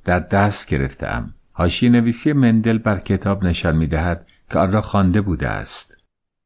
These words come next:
یادداشت ویراستار؟ شاید برای خوانندگان این پرسش پیش بیاید که داوکینز از کجا می‌داند که داروین این صفحات را نخوانده است. باید گفت که تا اواسط قرن نوزدهم کتاب‌ها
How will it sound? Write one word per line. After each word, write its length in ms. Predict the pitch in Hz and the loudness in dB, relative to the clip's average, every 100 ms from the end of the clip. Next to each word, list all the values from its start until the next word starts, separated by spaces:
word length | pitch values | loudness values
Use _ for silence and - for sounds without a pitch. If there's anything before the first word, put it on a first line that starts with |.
| _ | _
یادداشت 540 | 85 92 78 90 85 - | 0 0 2 0 -2 -2
ویراستار؟ 840 | 85 85 85 80 - 101 123 - _ _ _ _ _ _ - | 0 2 0 -2 -2 -2 -2 -6 _ _ _ _ _ _ -12
شاید 480 | - 165 170 156 101 | 0 4 4 2 2
برای 280 | 95 107 113 | 4 4 2
خوانندگان 720 | - 85 76 69 65 65 - | 2 2 2 0 0 -2 0
این 200 | 107 110 | 0 2
پرسش 420 | 113 110 120 117 - | 0 0 -2 -4 -4
پیش 340 | 117 117 - | -2 0 -2
بیاید 560 | - 76 64 58 57 - | -2 0 0 -2 -4 -4
که 140 | 104 | -4
داوکینز 600 | 101 113 113 - 147 135 | 0 2 0 0 0 2
از 220 | 131 120 | 0 0
کجا 380 | - 113 101 107 | -4 -2 2 4
می‌داند 460 | 113 107 101 78 - | 4 2 2 0 -2
که 100 | 71 | -4
داروین 680 | 64 64 62 53 71 78 - - | 0 -2 -2 -2 0 -2 -4 -2
این 160 | 117 | -2
صفحات 560 | 117 104 92 90 92 - | 0 -4 -2 -2 0 0
را 80 | 92 | 0
نخوانده 520 | 87 - 73 65 55 | 0 -2 -4 -4 -6
است. 400 | 57 - - _ _ _ _ _ | -10 -16 -18 _ _ _ _ _
باید 320 | 143 185 - | 2 2 2
گفت 220 | 143 139 | -2 -2
که 100 | - | -4
تا 160 | 104 107 | 0 -2
اواسط 600 | - 101 104 107 120 113 | 0 -2 0 -2 -2 -2
قرن 520 | 117 98 95 92 95 | -2 0 2 2 2
نوزدهم 680 | 78 71 69 65 78 69 - _ _ | 2 -2 -4 -2 -2 -2 -8 _ _
کتاب‌ها 540 | - 101 110 107 123 | -4 0 -2 0 -4